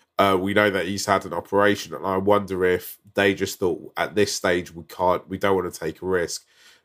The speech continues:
and free up a spot." Uh, Chameera's played in two editions of the I P L now, and he's been quite very good in both of them, and he's improving.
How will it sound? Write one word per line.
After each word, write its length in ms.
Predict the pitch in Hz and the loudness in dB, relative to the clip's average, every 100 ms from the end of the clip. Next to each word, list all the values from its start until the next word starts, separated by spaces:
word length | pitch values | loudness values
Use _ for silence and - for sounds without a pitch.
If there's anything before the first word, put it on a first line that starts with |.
| _ _ | _ _
and 160 | 90 76 | -8 -6
free 320 | - 110 101 | 2 6 6
up 220 | 98 - | 4 -2
a 40 | |
spot." 580 | 92 - - 110 87 - _ _ _ _ _ | -6 -6 0 2 2 -2 _ _ _ _ _
Uh, 380 | 95 95 92 92 - _ _ _ _ _ _ _ _ _ _ - | 4 4 4 2 -4 _ _ _ _ _ _ _ _ _ _ -6
Chameera's 440 | - 113 123 110 | 0 4 6 4
played 340 | - 107 95 92 | 0 0 2 0
in 100 | 80 | -10
two 480 | - 107 95 87 - | 0 2 2 -2 -10
editions 420 | 85 95 - 76 | -6 -4 -6 -8
of 120 | 87 | -10
the 100 | - | -4
I 120 | 87 82 | -4 -2
P 140 | 90 | -4
L 140 | 87 | -4
now, 280 | 78 73 71 - | -2 -4 -4 -8
and 120 | 82 | -10
he's 140 | 82 - | -10 -6
been 320 | 87 82 67 | -6 -6 -10
quite 380 | - 104 87 - - _ _ | -8 -2 -2 -2 -8 _ _
very 280 | 98 87 82 | 2 2 0
good 320 | 80 95 80 | -2 -2 -2
in 100 | 73 | -8
both 360 | - 90 90 - | -2 -2 -2 -8
of 60 | |
them, 240 | 78 76 90 _ - - _ _ - | -6 -6 -8 _ -20 -20 _ _ -2
and 160 | 98 | 0
he's 160 | 101 85 | 2 -2
improving. 640 | 82 - 95 85 78 78 | -10 -2 -2 0 -2 -2